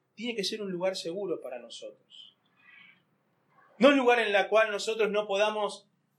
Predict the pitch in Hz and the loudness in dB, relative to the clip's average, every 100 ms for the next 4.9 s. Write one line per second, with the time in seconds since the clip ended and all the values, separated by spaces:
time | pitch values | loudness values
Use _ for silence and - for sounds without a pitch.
0 | - 185 202 190 202 220 214 190 185 180 | -6 2 2 4 2 2 0 0 0 0
1 | 175 220 226 196 165 - _ 208 220 220 | 0 -2 0 0 0 -6 _ 2 4 2
2 | 226 208 196 214 214 196 - - 196 196 | 2 0 -2 0 0 -4 -2 4 4 4
3 | 196 196 262 254 214 202 190 - _ 180 | -2 2 4 4 0 -6 -10 -18 _ -2
4 | 185 196 190 185 240 269 202 - | 0 -2 -4 -2 4 6 6 2